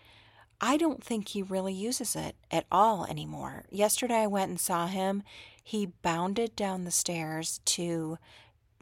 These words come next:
um, get the dogs out of the living room for when myself and my grandson Gray visited. And, uh, he probably shouldn't be moving that quick, but he had the ability to.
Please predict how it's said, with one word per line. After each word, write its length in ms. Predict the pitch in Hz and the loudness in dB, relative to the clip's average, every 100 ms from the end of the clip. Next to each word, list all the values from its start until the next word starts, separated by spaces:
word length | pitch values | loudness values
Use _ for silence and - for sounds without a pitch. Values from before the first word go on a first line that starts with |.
| _ | _
um, 460 | - 165 156 147 160 - _ - | 0 0 0 -4 -12 -20 _ -2
get 200 | 190 - | -2 0
the 80 | |
dogs 600 | 170 160 156 156 160 - - _ _ - | 2 4 4 0 -2 -6 -6 _ _ 4
out 200 | 160 160 | 4 4
of 160 | 165 | 0
the 360 | 151 151 151 151 - | -2 -2 -2 -6 -6
living 300 | 185 175 156 | 0 0 0
room 400 | 139 139 151 180 - | -2 -4 -4 -10 -4
for 220 | 185 165 | -2 0
when 380 | 160 160 156 - | 2 0 -2 -6
myself 600 | 160 156 - 165 156 - | -2 0 2 2 0 -4
and 260 | 151 151 160 - - - - - - | -8 -8 -10 -14 -20 -20 -20 -8 -2
my 100 | 175 | -2
grandson 520 | 180 180 170 - 160 | 0 0 0 -2 -4
Gray 320 | 156 220 254 | 0 2 2
visited. 540 | 220 156 151 156 160 185 _ _ _ _ - - - _ - | 0 -2 -4 -4 -6 -8 _ _ _ _ -12 -12 -20 _ 0
And, 540 | 190 180 175 170 170 - _ - | 2 2 0 0 -4 -12 _ -6
uh, 200 | 160 160 | -6 -6
he 120 | 151 | -8
probably 320 | 170 226 220 | 4 6 6
shouldn't 240 | 220 220 202 | 4 0 0
be 100 | 202 | 0
moving 300 | 196 196 196 | 0 0 0
that 200 | 185 185 | 0 0
quick, 340 | 196 208 - - | 0 0 -2 -10
but 280 | - 180 165 - | -2 2 2 -2
he 200 | - 202 | -4 -4
had 280 | 170 220 214 | 0 0 2
the 140 | 226 | 2
ability 840 | 208 - 208 240 226 170 156 170 247 | 2 2 2 2 0 0 -2 -4 -2
to. 480 | - 165 143 147 165 | 0 0 -2 -4 -8